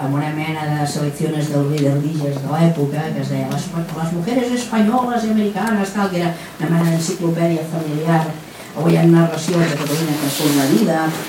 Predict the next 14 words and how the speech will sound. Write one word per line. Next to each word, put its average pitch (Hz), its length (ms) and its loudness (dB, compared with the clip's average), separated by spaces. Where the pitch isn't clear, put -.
o 165 80 2
la 156 160 4
mujer 165 240 0
andaluza, 147 720 6
o 156 100 8
la 151 100 8
lechera 151 460 6
de 156 160 2
no 156 80 8
sé 170 160 0
què, 233 160 6
pues 269 240 8
aquesta, 302 480 4
pim-pam, 240 560 2